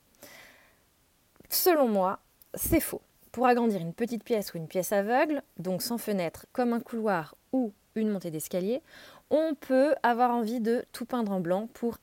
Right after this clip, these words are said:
agrandir l'espace et ne pas se sentir étouffé. Oui, mais voilà, le blanc en tant que tel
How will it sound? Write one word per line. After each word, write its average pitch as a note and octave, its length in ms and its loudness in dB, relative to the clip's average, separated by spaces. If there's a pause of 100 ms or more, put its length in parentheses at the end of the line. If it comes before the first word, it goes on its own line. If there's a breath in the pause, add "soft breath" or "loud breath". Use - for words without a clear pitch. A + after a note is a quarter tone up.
agrandir G#3+ 460 2
l'espace G#3 580 -4
et A3+ 80 0
ne G#3+ 120 0
pas A#3 180 -4
se A3 100 -10
sentir G3+ 400 -10 (140)
étouffé. - 500 -4 (460)
Oui, C4 140 0
mais A3+ 120 0
voilà, A3+ 240 -2 (220)
le A#3+ 160 2
blanc A3 260 0
en E3 60 -6
tant G#3 160 -2
que A#3 60 -6
tel F4+ 300 4